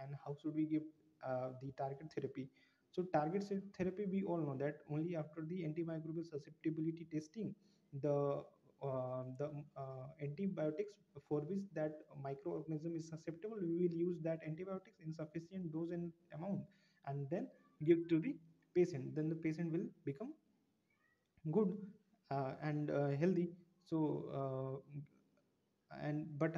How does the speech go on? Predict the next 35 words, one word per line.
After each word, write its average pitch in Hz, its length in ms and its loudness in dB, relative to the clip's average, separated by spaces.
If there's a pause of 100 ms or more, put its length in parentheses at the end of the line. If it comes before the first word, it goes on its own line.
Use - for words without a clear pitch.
(120)
how 196 300 6
do 185 60 2
we 190 100 6
use 190 320 6
the - 180 -6
empirical? 170 520 2 (600)
Uh, 131 220 -6 (380)
how 156 80 2
will 180 180 2
we 185 80 -2
give 180 180 -2 (120)
the 175 280 2 (220)
antibiotics 165 500 -2
empirically? 170 640 0 (140)
For, 160 160 -4 (200)
for 185 220 2
that, 156 240 2
you 160 180 2
should 165 220 0
use 151 300 -2
the, 262 120 -6 (1000)
the 147 180 -2
available 170 460 2
data. 151 400 0 (400)
What 160 140 -2
is 165 80 -8 (100)
that 175 220 -4
data? 160 280 -4 (140)
That 151 140 -4 (360)
suppose 196 440 -6
if 170 100 -4 (160)
someone 165 400 -2
has 156 80 -6 (100)
got 156 300 0
the 156 220 0